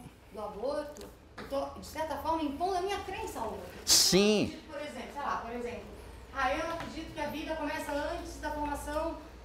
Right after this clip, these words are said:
Speaker 1: dos neurônios." É um parâmetro X. Não faz um, a gente não tá falando de, de tirar a vida de ninguém, se eu faço um,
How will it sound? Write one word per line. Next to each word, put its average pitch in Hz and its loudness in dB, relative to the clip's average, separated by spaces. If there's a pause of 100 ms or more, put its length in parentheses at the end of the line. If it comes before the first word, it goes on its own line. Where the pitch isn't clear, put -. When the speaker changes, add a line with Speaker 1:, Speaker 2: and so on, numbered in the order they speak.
(120)
Speaker 1:
dos 302 0
neurônios." 311 2
É - -4
um 330 -4
parâmetro 427 4 (320)
X. - -2 (640)
Não 381 4
faz 403 4
um, 392 0
a 339 -2
gente 359 0
não 392 -2
tá 415 4
falando 320 2
de, 240 -2
de 214 -8
tirar 285 -2
a 285 2
vida 269 0
de 339 4
ninguém, 440 0
se - -4
eu 269 -2
faço 277 -2
um, 285 -6